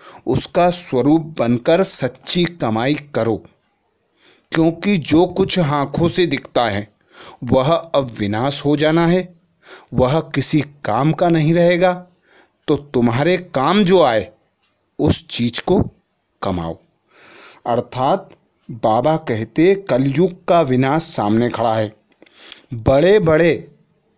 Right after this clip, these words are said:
तो अंधेरे में हैं, भल लाखों पति कदम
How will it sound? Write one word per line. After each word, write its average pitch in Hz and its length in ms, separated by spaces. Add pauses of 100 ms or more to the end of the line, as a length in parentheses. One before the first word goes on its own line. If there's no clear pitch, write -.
(120)
तो 180 100
अंधेरे 139 580
में 160 120
हैं, 113 280 (880)
भल 185 320 (480)
लाखों 139 840 (460)
पति 185 580
कदम 170 400